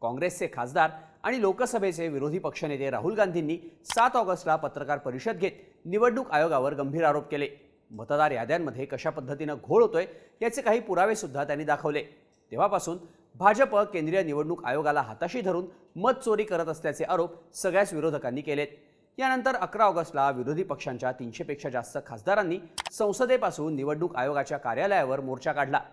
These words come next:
तेव्हा पोलिसांनी राहुल गांधी, प्रियंका गांधी, संजय राऊत अशा महत्त्वाच्या नेत्यांना ताब्यात घेतलं.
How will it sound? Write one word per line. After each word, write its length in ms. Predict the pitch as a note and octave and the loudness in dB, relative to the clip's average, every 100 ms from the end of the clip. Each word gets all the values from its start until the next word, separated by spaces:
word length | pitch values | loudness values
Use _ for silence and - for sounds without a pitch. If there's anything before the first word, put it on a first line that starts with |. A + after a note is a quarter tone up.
| - _ - | -20 _ -12
तेव्हा 140 | A#2 | -10
पोलिसांनी 560 | B2 A#2 C#3+ A#3 F3+ E3+ - - _ E3 | -8 -6 -4 -2 0 -2 -8 -20 _ 4
राहुल 300 | G3 G#3+ A3 | 6 6 4
गांधी, 340 | F3 D3+ C3 | 2 0 -2
प्रियंका 380 | B2 D3 F3+ F#3 | -2 0 2 2
गांधी, 360 | D#3 C#3 B2+ A#2+ | 2 0 -4 -6
संजय 340 | C#3 C#3 A3 | -6 0 4
राऊत 160 | F#3+ C#3 - - _ | 4 2 -4 -20 _
अशा 200 | G#3 C#4 | -2 0
महत्त्वाच्या 520 | A#3 F3 A#3 G#3+ G#3 | 0 0 0 0 0
नेत्यांना 420 | E3+ C#3+ D#3 B2 | -2 -2 -2 -2
ताब्यात 280 | C#3 C3+ D3 | 0 0 0
घेतलं. 300 | C#3 C#3+ D3 | 0 -2 -2